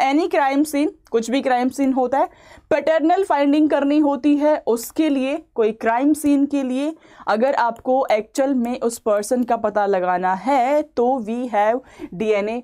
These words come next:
फिंगरप्रिंट, जो कि यूनिक प्रॉपर्टी होती है हर एक ऑर्गेनिज्म की,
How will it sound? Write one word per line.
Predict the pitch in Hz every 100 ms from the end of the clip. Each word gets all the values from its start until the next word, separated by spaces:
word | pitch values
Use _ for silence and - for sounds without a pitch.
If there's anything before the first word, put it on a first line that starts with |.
| -
फिंगरप्रिंट, | 220 190 190 202 208 247 214 196
जो | 208 214
कि | 214 226 190
यूनिक | 226 233 294 330 -
प्रॉपर्टी | - 240 220 226 233 233
होती | 226 208 226
है | 254
हर | - 202 - 208
एक | 208 -
ऑर्गेनिज्म | 185 175 170 175 185 208 214
की, | 233 285